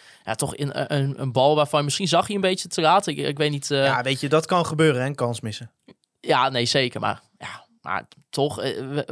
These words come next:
Speaker 1: we hebben het hier eigenlijk van tevoren voor de podcast ook wel over gehad. Dat we ons een beetje afvragen, ja, wat is z-,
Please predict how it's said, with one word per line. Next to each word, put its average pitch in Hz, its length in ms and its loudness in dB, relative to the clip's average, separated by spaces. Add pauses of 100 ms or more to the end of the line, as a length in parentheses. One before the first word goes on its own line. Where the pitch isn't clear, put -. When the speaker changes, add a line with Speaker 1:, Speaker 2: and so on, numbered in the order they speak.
(100)
Speaker 1:
we 139 80 -4
hebben 139 240 4
het 147 100 -4
hier 147 120 0
eigenlijk 143 280 4
van 143 120 0
tevoren 139 380 0
voor 143 120 -6
de 135 60 -4
podcast 139 440 -4
ook 143 120 -2
wel 156 100 0
over 156 220 0
gehad. 143 360 0 (320)
Dat 156 140 -2
we 160 60 -4
ons 160 140 -2
een 151 80 0
beetje 156 240 2
afvragen, 156 540 2
ja, 156 160 2
wat 147 160 -2
is - 220 -6 (540)
z-, - 120 -20